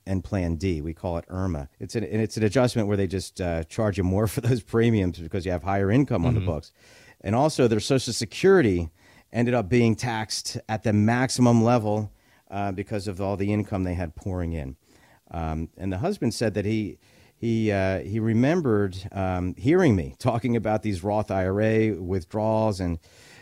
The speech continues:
Speaker 1: and, uh, the conversions, how, uh, the withdrawals themselves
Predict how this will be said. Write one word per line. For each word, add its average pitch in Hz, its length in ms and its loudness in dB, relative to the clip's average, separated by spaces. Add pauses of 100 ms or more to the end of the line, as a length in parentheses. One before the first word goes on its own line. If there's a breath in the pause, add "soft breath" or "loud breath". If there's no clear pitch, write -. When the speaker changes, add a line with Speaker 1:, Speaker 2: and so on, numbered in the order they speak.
(100)
Speaker 1:
and, 85 460 -4
uh, 78 160 -4
the 73 80 -8
conversions, 110 840 0
how, 90 400 -2
uh, 78 360 -6 (300 soft breath)
the 90 80 -8
withdrawals 113 600 -2
themselves 104 680 -2